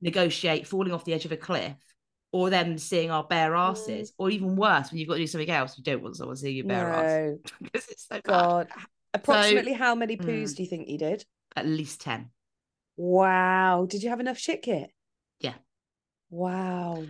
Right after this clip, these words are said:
Speaker 1: So what happened was I took too many gels.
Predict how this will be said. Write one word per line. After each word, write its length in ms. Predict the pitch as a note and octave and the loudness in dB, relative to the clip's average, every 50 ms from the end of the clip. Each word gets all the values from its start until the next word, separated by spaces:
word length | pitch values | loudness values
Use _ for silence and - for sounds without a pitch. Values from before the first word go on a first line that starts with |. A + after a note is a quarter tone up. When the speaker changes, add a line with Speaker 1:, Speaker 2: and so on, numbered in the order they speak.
| - _ | -14 _
Speaker 1:
So 200 | - G3+ F#3 F#3 | -2 0 2 4
what 220 | G3 A#3 A#3 A#3 | 4 4 4 4
happened 300 | G#3+ A#3 A3+ A3+ G3+ F3 | 4 2 2 2 -2 -6
was 400 | C#3+ A#2+ B2 C3 D#3+ F3+ F3+ - - _ - | -6 -4 -4 -4 -4 -6 -8 -10 -12 _ 0
I 600 | F#3+ F#3+ F#3+ F#3+ F#3+ F#3 F#3+ F#3+ G3 G3 - - _ _ - | 2 4 4 4 4 2 0 0 -4 -6 -8 -12 _ _ -10
took 140 | - A3+ - | -10 -10 -8
too 140 | - A3 G3+ | -6 -4 -4
many 160 | F#3 F#3 F3 | -2 -2 -4
gels. 540 | - D#3+ B2 B2 C3+ D3+ F3 F#3 - - | -4 -4 -6 -6 -6 -8 -10 -12 -14 -18